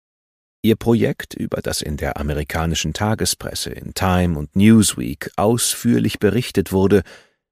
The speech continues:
stieß auch bei unseren Polizeibehörden auf Beachtung. Niemand aber hätte für möglich gehalten, dass sie eines Tages Sheriffstern und Dienstrevolver des Polizeichefs von Saint Louis tragen würde.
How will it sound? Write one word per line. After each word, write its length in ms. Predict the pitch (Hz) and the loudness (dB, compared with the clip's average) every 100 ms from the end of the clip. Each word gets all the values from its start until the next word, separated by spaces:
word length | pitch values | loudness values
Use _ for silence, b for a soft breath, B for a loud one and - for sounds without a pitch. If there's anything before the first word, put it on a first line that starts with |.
| _ | _
stieß 300 | - 127 135 | -4 -2 0
auch 260 | - 147 151 | -2 -2 -4
bei 240 | - 131 | -4 -4
unseren 480 | - 131 123 87 85 | 0 4 4 2 -2
Polizeibehörden 880 | 82 87 82 - 78 76 80 82 92 | -2 -2 -2 -2 -2 0 0 0 0
auf 220 | 76 - | -2 0
Beachtung. 480 | - 147 - - - _ _ _ _ _ _ _ - | 0 0 -4 -12 -16 _ _ _ _ _ _ _ -4
Niemand 460 | 92 92 67 65 | 0 0 0 -6
aber 180 | - - | -10 -10
hätte 240 | - - 82 | -10 -10 -8
für 120 | 80 | -2
möglich 380 | 85 82 76 - | 0 0 -2 -6
gehalten, 400 | 78 80 78 - | -4 -4 -4 -4
dass 160 | 71 | -4
sie 140 | - - | -2 -2
eines 300 | 87 76 - | -2 -2 -4
Tages 360 | 87 78 78 | -4 -6 -4
Sheriffstern 640 | - 120 104 - - 92 90 | -2 0 0 -2 -2 0 -2
und 160 | 82 | 0
Dienstrevolver 720 | 135 131 - 92 85 90 80 | 0 0 0 0 2 2 0
des 160 | 80 80 | -2 -4
Polizeichefs 880 | - 85 80 - 123 104 90 - - | -4 -4 -2 0 0 0 -2 -2 -4
von 180 | 87 | -2
Saint 260 | 78 82 71 | -2 -2 -4
Louis 380 | 78 147 131 - | -2 -2 -2 -4
tragen 440 | - 73 71 76 | -4 -8 -8 -10
würde. 280 | - - - | -12 -14 -16